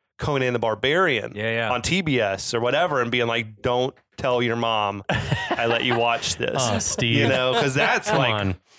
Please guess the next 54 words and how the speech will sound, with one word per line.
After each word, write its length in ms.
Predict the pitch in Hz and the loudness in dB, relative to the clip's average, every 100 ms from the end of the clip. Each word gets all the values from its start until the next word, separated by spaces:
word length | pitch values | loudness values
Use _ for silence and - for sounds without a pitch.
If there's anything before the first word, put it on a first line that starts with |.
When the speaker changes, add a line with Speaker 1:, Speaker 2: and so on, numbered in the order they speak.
| _ | _
Speaker 1:
even 200 | 180 214 156 | 0 2 2
the 40 | |
T 160 | - 147 | 0 2
B 120 | 139 | 2
S 160 | 196 - | 2 2
version 240 | 123 107 | 0 0
had 260 | 123 131 131 | -2 -2 0
to 60 | |
still 220 | 131 131 113 | 0 0 0
be 80 | |
pretty 260 | 113 123 113 | -2 -2 -2
damn 240 | 107 101 | 0 -2
violent. 420 | 98 113 110 90 117 | -2 -2 0 -2 0
Speaker 3:
Yeah. 260 | 98 87 82 - | 0 0 -4 -4
Speaker 1:
Um, 300 | 110 98 98 - | -2 -2 -6 -12
and 80 | 113 | -10
orgies 640 | 110 110 113 107 107 98 | -4 -2 -2 -4 -4 -6
and 100 | 104 | -6
stuff 280 | - 107 - | -4 -4 -2
going 260 | 113 107 104 | -2 0 0
on 220 | 104 104 | -2 -2
in 120 | 107 | -2
it 80 | 165 | 0
or 80 | 139 | 0
whatever. 420 | 131 131 123 113 120 - | 0 0 0 0 -4 -6
<laughs> 120 | 294 | -12
But, 260 | 123 147 135 | -4 0 2
uh, 300 | 131 120 117 - _ - | 2 2 0 -4 _ -4
but 100 | 151 | 0
yeah, 220 | 175 190 | 2 2
I 60 | 156 | 2
didn't, 340 | 247 196 175 | 2 0 -2
so 240 | - 170 151 | 0 2 2
I 220 | 185 160 | 2 2
was 120 | 226 | 2
a 80 | 185 | 2
He-Man 320 | 139 175 143 | 2 2 2
fan. 240 | 127 170 170 | 0 0 2
I 60 | |
mean, 140 | 139 131 | 2 0
I 40 | |
had 300 | 151 156 131 _ - - | 0 -2 -4 _ -20 -14
maybe 280 | 165 143 135 | -2 0 2
not 160 | 135 127 | 2 0
as 100 | 113 | 0
many 200 | 127 117 | 0 -2
toys 340 | - 123 120 | 0 0 2
as 100 | 107 | 0
you 80 | 113 | -2
guys 280 | 135 123 113 | 0 0 2
had, 220 | 113 110 | 0 -2
but 100 | 110 | -2
I 160 | 117 120 | 0 0
had 320 | 120 113 110 | 0 -2 -4